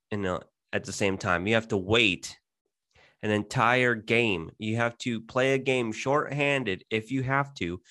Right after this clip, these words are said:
which lately, the past couple games, other than yesterday's game against the Montreal Canadiens, has this team in some way or shape or form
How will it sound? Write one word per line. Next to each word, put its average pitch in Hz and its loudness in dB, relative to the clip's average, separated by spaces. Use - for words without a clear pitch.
which 107 -2
lately, 120 4
the 104 4
past 135 0
couple 139 -2
games, 117 2
other 135 0
than 139 -4
yesterday's 147 -2
game 147 0
against 143 -4
the 135 -8
Montreal 147 0
Canadiens, 147 -2
has 127 0
this 143 -4
team 127 -2
in 113 -6
some 139 0
way 135 2
or - -4
shape 135 -2
or 120 -2
form 110 -2